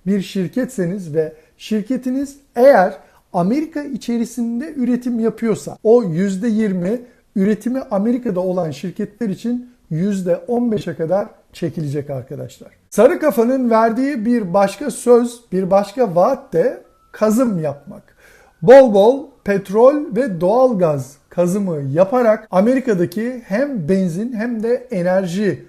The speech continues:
harcamalarını, faturalarını biraz daha hafifletmek, hem halka hem de işveren şirketlere biraz daha olsun kolaylık sağlamak ve ekonomiye de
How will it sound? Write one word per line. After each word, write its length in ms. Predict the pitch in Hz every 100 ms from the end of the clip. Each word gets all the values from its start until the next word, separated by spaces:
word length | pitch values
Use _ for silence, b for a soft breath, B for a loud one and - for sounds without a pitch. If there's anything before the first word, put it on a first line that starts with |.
| _
harcamalarını, 920 | - 196 208 190 220 208 175 143 165
faturalarını 960 | 208 - 170 285 311 202 151 135 185 277 b b b b
biraz 360 | 277 254 190 156
daha 260 | 196 226 190
hafifletmek, 840 | 190 190 - 175 - 175 240 - b b
hem 220 | 196 254
halka 540 | 202 185 165 185 220 247
hem 280 | 208 233 202
de 260 | 165 175 - B B
işveren 580 | 233 208 196 196 190 226
şirketlere 880 | 240 - 196 - 196 - 160 165 240 240 b b 190
biraz 380 | 254 214 151
daha 220 | 160 156 160
olsun 520 | 226 247 - 185 240
kolaylık 520 | - 180 202 208 254 -
sağlamak 600 | 233 226 226 233 262 262
ve 380 | 156 170 165 -
ekonomiye 640 | 202 214 214 226 247 247
de 300 | 190 226 -